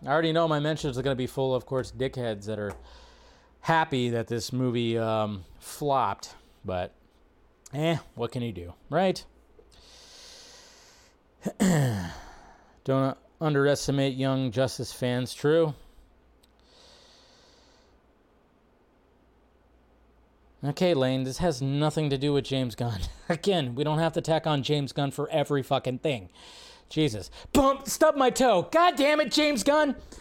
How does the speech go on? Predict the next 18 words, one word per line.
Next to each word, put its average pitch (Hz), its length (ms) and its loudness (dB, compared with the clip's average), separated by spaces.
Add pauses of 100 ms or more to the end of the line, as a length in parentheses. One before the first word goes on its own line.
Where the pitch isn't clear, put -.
(480)
Ugh. 151 400 4 (1900)
Oh, 120 40 -2
Azteca, 131 680 0
let's 120 140 0
see. 110 140 -6
Blue 127 200 -2
Beetle 131 300 2
is 113 80 -2
gonna 123 180 -2
blow 120 380 0
goats, 202 880 -2
Nate 143 340 -2
says, 165 380 2
of 151 100 -8
course. - 720 -2
But, 107 360 -4
uh, 107 300 -2
yeah. 104 360 -4